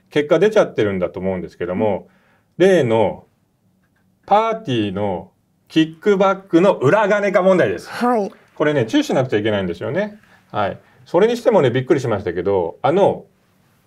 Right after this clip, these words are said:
Speaker 1: 岸田総理大臣が所得税減税言い出したじゃないですか。
Speaker 2: はい。
Speaker 1: あの時点で実はある方から、
Speaker 2: うん。
Speaker 1: 「これ財務省の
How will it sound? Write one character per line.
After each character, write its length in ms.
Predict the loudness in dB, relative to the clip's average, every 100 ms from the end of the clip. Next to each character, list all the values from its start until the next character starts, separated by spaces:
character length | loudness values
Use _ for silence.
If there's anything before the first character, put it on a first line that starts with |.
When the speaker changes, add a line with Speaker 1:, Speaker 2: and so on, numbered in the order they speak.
| _ _ _ _ _ _ _ _ _ _ _ _
Speaker 1:
岸 280 | -6 -2 2
田 180 | 2 2
総 240 | 2 2
理 140 | 2 0
大 260 | 0 0
臣 300 | 0 0 0
が 400 | 2 2 0 -6 _ _
所 180 | -2 0
得 300 | 2 2 4
税 180 | 4
減 240 | 2 0 2
税 100 | 0
言 80 | 2
い 20 |
出 100 | 0
し 80 | 0
た 100 | -2
じ 60 |
ゃ 20 |
な 80 | -2
い 20 | -4
で 40 |
す 40 |
か。 120 | -2 0
Speaker 2:
は 80 |
い。 100 | -2 -4 _ _
Speaker 1:
あ 100 | 0
の 140 | 2 2
時 140 | 2
点 160 | 0 2
で 80 | 0
実 180 | 2
は 80 | 2
あ 60 | 2
る 100 | 0
方 240 | -2 -6
か 100 | -4
ら、 240 | -2 -2 -4
Speaker 2:
う 40 |
ん。 140 | -10 -2
Speaker 1:
「こ 80 |
れ 80 | 0
財 300 | 2 2 0
務 120 | 0
省 240 | 0 0 0
の 340 | -2 -4 -8